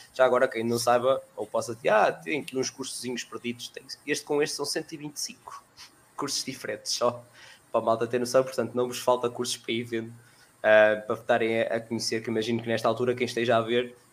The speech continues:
das duas, três, ou quer mudar de curso, ou, o mais provável, na verdade, é malta que quer, hum,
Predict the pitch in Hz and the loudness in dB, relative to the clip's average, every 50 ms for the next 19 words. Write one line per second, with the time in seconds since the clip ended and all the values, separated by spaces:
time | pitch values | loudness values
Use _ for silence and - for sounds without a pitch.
0 | _ - 123 123 120 127 135 131 - - 104 95 101 107 107 - 135 123 123 120 | _ -2 -2 -2 0 0 -2 -4 -2 -4 -4 -2 -2 -4 -2 0 0 0 2 2
1 | 117 113 117 - 123 131 131 - - - - _ _ _ _ - 113 131 180 190 | 2 2 0 -4 -8 -8 -8 -8 -14 -14 -16 _ _ _ _ 0 0 0 0 0
2 | - - 113 113 113 117 - - 117 113 120 123 123 131 131 123 117 117 117 113 | -6 -4 0 2 2 2 2 -2 0 4 6 6 6 6 4 2 2 2 2 4
3 | 123 120 120 123 - - - - - - - 117 117 117 120 123 120 123 120 - | 4 4 4 2 -4 -16 -20 -20 -20 -10 -4 0 2 4 4 4 4 0 -2 -2
4 | - 123 117 120 120 127 120 120 117 120 117 117 117 117 113 113 113 107 | -2 -6 -6 -4 2 4 4 4 4 4 2 2 0 0 0 -2 -4 -6